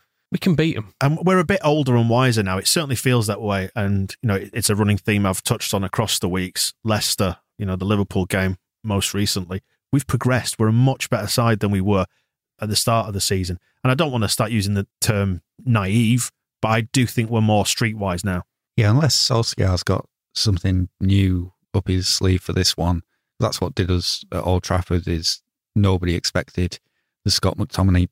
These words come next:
Speaker 3: Inquisition to be rushing through the way it was and happened, uh, so many times in the first few minutes before we'd worked out what,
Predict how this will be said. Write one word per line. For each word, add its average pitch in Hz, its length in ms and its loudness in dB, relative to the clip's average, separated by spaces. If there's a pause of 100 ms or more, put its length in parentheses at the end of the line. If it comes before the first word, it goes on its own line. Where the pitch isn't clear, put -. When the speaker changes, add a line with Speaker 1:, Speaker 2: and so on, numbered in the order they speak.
(140)
Speaker 3:
Inquisition 98 580 2
to - 80 -2
be 98 120 0
rushing 98 400 0
through 95 460 2
the 92 100 -2
way 95 200 2
it - 180 -4
was 101 360 2
and 92 300 2
happened, 92 420 -2 (520)
uh, 95 180 2
so 101 220 2
many 92 140 2
times 95 340 0
in 95 60 0
the 90 60 -2
first 92 240 -4
few 92 140 0
minutes 95 220 0
before - 260 -2
we'd 92 160 -2
worked 95 260 0
out 87 180 0
what, - 180 -4